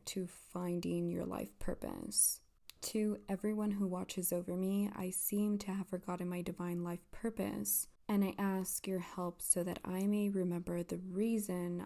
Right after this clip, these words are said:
I chose to come here at this time. I am willing to release all fears that keep me from remembering my life's purpose, including the fear of success and failure.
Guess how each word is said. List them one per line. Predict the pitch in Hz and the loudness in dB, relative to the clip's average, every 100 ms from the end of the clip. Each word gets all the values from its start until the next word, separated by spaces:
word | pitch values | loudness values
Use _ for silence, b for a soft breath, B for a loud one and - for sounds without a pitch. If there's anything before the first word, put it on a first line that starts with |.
| - | -4
I | 175 | -4
chose | 175 - 180 | -4 -6 -4
to | - | -4
come | 180 - 180 | -4 -4 -4
here | 170 175 175 | -4 -4 -4
at | 185 190 | -6 -4
this | 175 - | 0 0
time. | - 180 170 - 196 - - - | 0 -2 -2 -2 -8 -12 -14 -2
I | 175 | 2
am | 175 | 2
willing | 170 170 175 | 4 2 2
to | - 180 | -2 -4
release | 165 180 180 - - - | -2 -2 -2 -4 -6 -2
all | 196 190 | 0 0
fears | - 180 175 175 180 | 0 2 2 0 -2
that | - - | -4 -6
keep | - - - | -6 -6 -2
me | - 95 | -2 -2
from | - 180 170 | -2 -2 0
remembering | 165 170 165 165 165 | 2 0 0 -2 -2
my | 165 165 | -4 -4
life's | - - - - | -6 -6 -6 -6
purpose, | - 196 - - 202 - | -4 -2 0 -2 -2 -2
including | - 175 - 190 185 | -2 -2 -2 -2 -2
the | 180 | -4
fear | - 175 | -2 -2
of | 170 | -2
success | - 175 - 180 170 - | -6 -6 -2 -2 -2 -2
and | 165 175 | -4 -4
failure. | - 170 165 165 - - | -2 0 0 -2 -6 -8